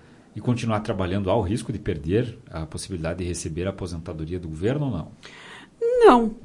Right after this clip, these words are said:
Speaker 2: O que pode acontecer, por exemplo, é o, a aposentadoria por invalidez, né? Ah, é difícil perder,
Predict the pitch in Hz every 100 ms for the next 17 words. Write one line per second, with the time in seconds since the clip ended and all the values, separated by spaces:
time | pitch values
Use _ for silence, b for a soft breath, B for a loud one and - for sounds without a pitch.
0 | - - 240 - - 294 302 247 226 247
1 | 247 220 208 208 196 247 190 180 175 196
2 | 262 233 185 185 - 185 180 180 - -
3 | 202 220 208 220 202 208 220 262 311 269
4 | 208 214 185 170 220 B B B B -
5 | 180 180 180 - - - _ - 208 202
6 | - 294 311 330 214 202 185 185 226 277
7 | 208